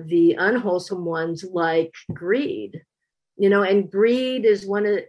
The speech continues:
the three root poisons, greed, aversion, and delusion. And those three manifest many ways.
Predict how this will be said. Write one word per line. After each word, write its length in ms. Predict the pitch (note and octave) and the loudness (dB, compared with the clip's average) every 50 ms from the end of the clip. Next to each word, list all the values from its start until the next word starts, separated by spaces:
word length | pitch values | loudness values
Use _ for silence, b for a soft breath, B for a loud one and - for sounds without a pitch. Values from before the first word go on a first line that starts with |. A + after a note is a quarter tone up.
| G3 F#3+ | -8 -6
the 100 | F#3+ F#3+ | -6 -6
three 320 | F#3 - - G#3+ G#3+ A3+ A3 | -6 -2 0 0 0 2 0
root 260 | G3 G#3+ G#3 F#3+ - | 0 0 0 0 -2
poisons, 560 | _ - G3 G3+ G3+ G3 F3+ E3+ D3 D3+ C#3+ | _ -4 0 0 0 0 -2 -6 -8 -10 -12
greed, 480 | D3+ - - F#3 G3 G#3 G#3+ G#3+ G#3+ G3+ | -14 -6 -2 0 0 0 0 0 0 -2
aversion, 640 | G3 F3 D#3+ D3+ F3+ F3+ F#3+ G3 G3 G3 - G3 F#3 | -2 -4 -4 -4 -4 -2 0 0 -2 -2 -6 -6 -6
and 180 | E3+ F3+ F3 | -6 -8 -6
delusion. 640 | E3 D#3 D3 D#3 D#3+ F#3 G3+ G#3 G3 - - - C#3+ B B B B B B B - | -6 -6 -6 -2 -2 -2 -2 -2 -6 -8 -8 -8 -12 B B B B B B B 0
And 260 | E3 F#3+ F#3+ F3+ F3+ | 2 2 2 2 2
those 280 | F3+ G3 A3 A#3+ A#3+ | 4 4 4 4 2
three 240 | - - B3 B3 A#3+ | 0 -2 -2 0 0
manifest 920 | G#3 G3+ G3 F#3+ G3 A3 A3+ A3+ G#3+ G3 - G3 G3 G3+ G3 - - - - | 0 0 0 2 2 0 0 -2 -6 -6 -4 -4 -4 -4 -6 -10 -16 -12 -6
many 480 | G3 G3 G3 G3+ A3 A#3+ B3 B3 A#3+ | -4 0 2 2 4 4 4 2 2
ways. 720 | A3+ G3 F#3 F#3 F#3+ G#3+ F#3+ D3 C3 C3 B2+ C3+ C#3 - | 0 0 -2 -2 -2 -2 -4 -4 -4 -6 -6 -6 -8 -12